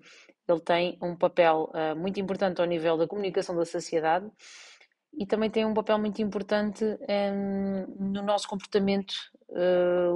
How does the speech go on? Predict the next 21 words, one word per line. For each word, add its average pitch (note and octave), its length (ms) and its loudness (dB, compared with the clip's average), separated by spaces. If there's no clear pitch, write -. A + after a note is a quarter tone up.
ligado F#3+ 300 4
às F#3+ 160 4
emoções, F3+ 680 -2
no F3+ 100 -2
nosso F#3+ 260 -2
comportamento, F#3 1200 0
eh, F3 260 2
mais G#3+ 240 0
espe-, - 220 -8
nos, G3+ 260 -2
nos A3 220 2
impulsos - 680 0
motivacionais, F#3+ 760 -2
ou D#3+ 60 -4
seja, D3+ 420 0
a, E3+ 600 2
a, G3+ 100 -2
a F#3+ 60 0
naturalidade G#3 1120 2
da D#3+ 280 -4
ação, F#3 500 -8